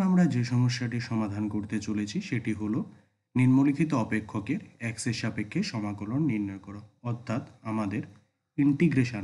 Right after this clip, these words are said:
of x to the power four plus x square plus one by x square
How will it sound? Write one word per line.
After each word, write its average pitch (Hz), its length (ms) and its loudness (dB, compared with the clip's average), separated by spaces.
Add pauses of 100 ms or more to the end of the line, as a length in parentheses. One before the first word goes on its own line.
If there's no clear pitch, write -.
of 175 60 0 (1300)
x - 20 -8 (140)
to - 140 0
the 131 140 2
power 110 220 0 (100)
four 117 200 -2 (800)
plus 110 220 -4 (160)
x - 40 -14 (260)
square 110 320 -4 (640)
plus 110 220 -4 (240)
one 101 120 -6 (120)
by 113 120 -2 (720)
x - 40 -14 (260)
square 123 300 -4